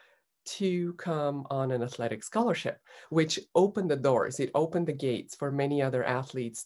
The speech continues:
to kind of achieve the same dream and create the same avenue for success for themselves and also for their families, because it meant that I had an opportunity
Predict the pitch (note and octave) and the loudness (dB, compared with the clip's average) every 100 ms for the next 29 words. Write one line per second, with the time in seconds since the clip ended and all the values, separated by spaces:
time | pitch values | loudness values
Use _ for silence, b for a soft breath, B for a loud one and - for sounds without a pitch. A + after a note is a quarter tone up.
0 | - C#3+ C3 C3 C3 b b b b b | -6 -2 0 -2 -6 b b b b b
1 | - C#3 C3 - C#3 - F#3+ F#3 D#3 D3 | -6 -4 -2 -2 -2 -2 0 0 -2 2
2 | D#3+ D3+ C#3+ D3 C#3 B2+ B2 B2+ - C#3 | 2 2 0 0 2 2 0 -2 -4 0
3 | D3+ D#3+ C#3 C3+ C#3+ B2+ C3+ C#3+ C#3 B2+ | 2 2 -2 -2 0 0 0 0 0 0
4 | B2+ B2+ C3 A#2 - C3 C3 - C#3 B2 | 0 0 -2 -6 -2 -2 -2 0 2 2
5 | A#2 - C4+ C4+ E3+ D3+ - B B E3+ | 0 0 2 4 4 0 -10 B B 4
6 | - G3 C#4+ F3 C3 C#3+ C3+ A#2+ A2+ - | 6 4 2 0 -2 2 2 2 -2 -2
7 | C#3+ D3 G3+ D#3+ - - D#3+ D3+ C#3 C#3 | 0 0 0 -2 -6 -8 -6 -2 -2 -2
8 | C3 D#3 D3 - C#3+ C#3 B2+ C#3 C#3 C#3 | -2 2 2 2 2 4 2 2 -2 0
9 | C3+ C3+ C#3 C#3+ C3 B2+ B2 | -2 -4 -8 -4 -2 -2 -6